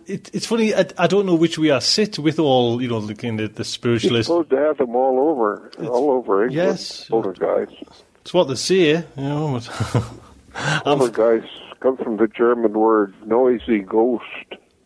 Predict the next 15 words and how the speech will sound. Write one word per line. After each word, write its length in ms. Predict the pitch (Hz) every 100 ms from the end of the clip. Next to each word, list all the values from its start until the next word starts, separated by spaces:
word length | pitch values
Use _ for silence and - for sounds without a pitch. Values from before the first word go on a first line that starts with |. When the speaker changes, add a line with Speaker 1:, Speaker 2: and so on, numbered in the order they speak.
| _
Speaker 1:
I'm 140 | 147 156
actually 300 | 151 - 135
scared 420 | - - 139 135
of 100 | 117
the 80 | 113
dark 640 | 104 120 147 139 - -
as 100 | 110
well, 260 | 117 135 123
so 140 | 123
that 160 | 127 131
doesn't 240 | 120 110
help. 320 | 95 139 107
<laughs> 1400 | - - - 143 123 147 160 - 123 127 113 - - 120 - - _ _ _ - -
Speaker 2:
But, 180 | 127 123 -
uh, 340 | 123 113 107